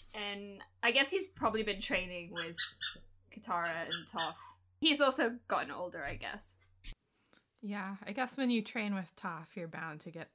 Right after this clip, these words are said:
Speaker 2: some muscles. <laughs>
Speaker 1: I guess so. She's pretty hardcore.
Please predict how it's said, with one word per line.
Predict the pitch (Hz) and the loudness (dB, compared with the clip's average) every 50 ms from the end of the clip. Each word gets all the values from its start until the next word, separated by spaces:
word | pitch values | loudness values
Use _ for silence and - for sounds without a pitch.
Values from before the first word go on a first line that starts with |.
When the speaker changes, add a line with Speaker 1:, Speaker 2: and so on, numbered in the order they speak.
| _ _ | _ _
Speaker 2:
some | - - - 170 160 156 | -18 -16 -14 -12 -10 -10
muscles. | 151 151 160 156 - - - 202 - - - - - - - - | -8 -8 -10 -10 -8 -6 -4 -4 -4 -4 -4 -6 -8 -8 -4 -4
<laughs> | 415 403 - - 339 - - 330 330 - - 320 - - 320 - - - - - _ _ _ _ - 571 339 - - - - - 494 523 571 480 339 - | -4 2 4 4 4 6 4 2 2 2 0 -2 -2 -2 -6 -6 -4 -6 -6 -6 _ _ _ _ -16 -14 -14 -14 -12 -8 -6 -2 0 0 0 0 0 0
Speaker 1:
I | 220 214 | -2 2
guess | 220 220 226 - - - | 4 4 2 4 2 2
so. | - 247 233 196 180 | 4 6 6 6 6
She's | 240 - 240 254 - | 2 0 -2 -4 0
pretty | - 330 277 294 | 0 2 2 4
hardcore. | 285 285 269 - 254 - - 226 196 180 226 | 4 4 4 4 2 0 0 0 0 0 -2